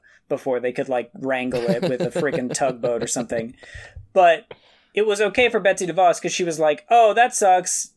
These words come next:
Speaker 1: Uh, that was my favorite yacht. I guess I'll just have to use one of my other ten multi-million dollar yachts
Speaker 2: Right.
Speaker 1: this weekend."
Speaker 2: Yeah.
Speaker 1: So, you know, no chip off my back. Uh, but, uh, it, it is one of those things where I,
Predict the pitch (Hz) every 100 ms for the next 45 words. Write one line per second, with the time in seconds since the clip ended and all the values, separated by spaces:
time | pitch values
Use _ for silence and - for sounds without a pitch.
0 | - 170 165 196 185 180 175 202 196 170
1 | 156 170 156 139 - 170 220 214 196 180
2 | 185 170 170 156 156 147 160 156 151 143
3 | 143 156 156 143 - - 160 156 143 135
4 | 147 160 143 139 143 139 139 135 131 120
5 | 120 120 117 - - - 95 123 98 -
6 | 143 - 147 - - 165 160 - - 117
7 | 110 - - - - 196 170 165 165 175
8 | 175 170 170 240 233 - 202 190 175 175
9 | 180 175 135 120 123 - - 139 131 127
10 | 127 _ _ _ _ _ _ - - 214
11 | 175 165 - 170 165 - 220 226 240 269
12 | 220 185 202 180 160 185 170 151 147 139
13 | 139 135 - _ _ _ _ _ _ _
14 | _ _ _ _ _ 190